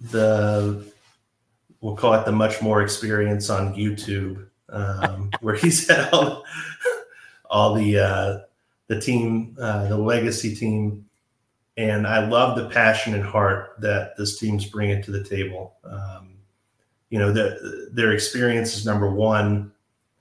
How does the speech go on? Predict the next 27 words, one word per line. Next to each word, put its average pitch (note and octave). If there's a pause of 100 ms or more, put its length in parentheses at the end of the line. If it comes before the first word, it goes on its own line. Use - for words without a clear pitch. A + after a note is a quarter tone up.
(180)
Their G#2
gratitude A2
is G2+
number G#2
one G2+
A, G#2+
one G#2
B, G#2+
right? A2 (720)
Uh, G2
and G#2+
then A#2+
their G2+ (200)
will A2+
to G#2+
win G2+
is F#2+
two. F#2+ (220)
And G#2 (140)
that's, - (600)
that's -
my A#2
positioning G2+
as F#2
well, F#2+
right? G2+
We're, A#2